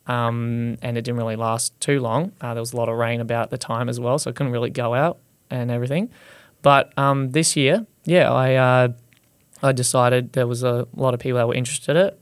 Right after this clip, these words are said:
uh, both on my, uh, like, on my social media followings and stuff like that, um, and people in the street. So I decided to do it again this year,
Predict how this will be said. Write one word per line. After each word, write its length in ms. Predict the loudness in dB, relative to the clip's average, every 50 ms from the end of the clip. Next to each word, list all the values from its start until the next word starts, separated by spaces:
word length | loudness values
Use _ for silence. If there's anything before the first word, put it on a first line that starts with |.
| _ _ _ -6
uh, 200 | -4 -4 -4 -2
both 300 | -2 -2 -2 -2 -4 -4
on 80 | -6
my, 320 | -6 -4 -4 -4 -4 -6 -6 -8
uh, 160 | -8 -8 -8 -8 _ _ -10
like, 220 | -8 -8 -8 -8 -10 _
on 120 | -8 -6 -4
my 180 | -4 -4 -6
social 560 | -8 -8 -6 -4 -2 -2 -2 -2 -2 -4 -4
media 320 | -4 -4 -4 -2 -2 -4 -4
followings 440 | -2 -2 -2 0 0 0 -2 -2 -4
and 120 | -4 -4
stuff 240 | -4 -4 -4 -2 -2
like 100 | 0 0
that, 220 | 2 0 0 -2 -6 -16 -20 -20 -20 -20 -20 -20 -20 -8 _
um, 760 | 2 4 4 6 4 4 2 0 0 0 0 0 -2 -2 -4 -6 -8 -10 _ -6
and 240 | -4 -2 -2 -2
people 200 | -2 -4 -2 -2
in 80 | -2 -2
the 60 | -2
street. 480 | -2 0 0 0 0 0 -4 -8 -10 -8
So 340 | -4 -2 0 0 2 2 2
I 200 | 2 0 0 0
decided 420 | -2 -4 -4 -2 -2 -2 -2 -2
to 80 | -2 -2
do 140 | 0 0
it 80 | 2 2
again 240 | 0 0 -2 -2 -2
this 200 | -2 -2 -2 0
year, 240 | 0 0 0 -2